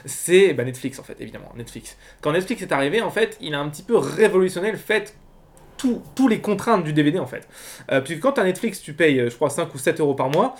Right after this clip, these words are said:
euh, et t'as accès à un nombre illimité de films, tu peux regarder autant de fois que tu veux, euh, quand tu veux, t'as pas besoin de lecteur D V D, tout ce que t'as besoin, c'est d'une box internet que t'as déjà, et d'un écran, que t'as déjà souvent. Euh, du coup, ça aide vachement, en fait.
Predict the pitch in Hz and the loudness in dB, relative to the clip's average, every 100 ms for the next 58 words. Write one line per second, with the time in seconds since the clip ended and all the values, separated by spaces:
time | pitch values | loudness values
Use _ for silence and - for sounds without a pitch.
0 | - - - 147 135 123 123 156 151 151 | -20 -20 -4 2 2 2 2 0 4 4
1 | - 156 - 190 185 170 127 127 135 143 | 4 0 -2 2 2 2 -2 -2 -2 -2
2 | 139 - 185 165 151 139 - 247 - 143 | -2 -4 -6 -6 -4 -6 -4 -10 -6 -4
3 | 131 123 131 131 - 165 165 147 131 - | -2 0 0 -2 -6 -4 -4 -4 -8 -6
4 | 117 170 254 - - _ - 127 120 117 | -4 -4 -4 -14 -20 _ 0 4 4 2
5 | 113 233 - 139 143 247 143 156 190 170 | 0 -4 -4 -2 0 0 0 2 2 0
6 | 151 139 120 120 220 - - 147 139 156 | 0 2 2 0 -2 -6 -6 -4 -4 -6
7 | 117 120 139 135 113 - - 131 117 117 | -6 -4 -4 -4 -8 -8 -8 -8 -4 -2
8 | 214 - - - 185 185 180 - - 143 | -2 -4 -16 0 2 2 -2 -8 -6 -6
9 | 135 131 123 - 113 - - - - 151 | -2 -2 -4 -8 -14 -14 -20 -20 -4 2
10 | 147 147 151 156 294 175 156 151 175 214 | 4 4 0 -2 0 6 6 8 4 4
11 | 190 - 113 - | -4 -4 -10 -12